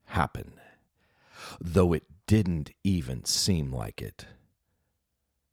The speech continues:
at the time we were being seduced by it. When the devil came, he was not red, he was chrome, and he said,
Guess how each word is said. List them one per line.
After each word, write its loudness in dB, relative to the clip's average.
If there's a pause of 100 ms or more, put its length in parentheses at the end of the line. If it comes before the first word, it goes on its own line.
(800)
at -8
the -6
time -2
we -2
were -4
being -8
seduced -6
by -10
it. -18 (4000)
When -4
the -2
devil 0
came, -2
he -6
was -4
not -6
red, -4
he -10
was -8
chrome, -6
and -12
he -14
said, -8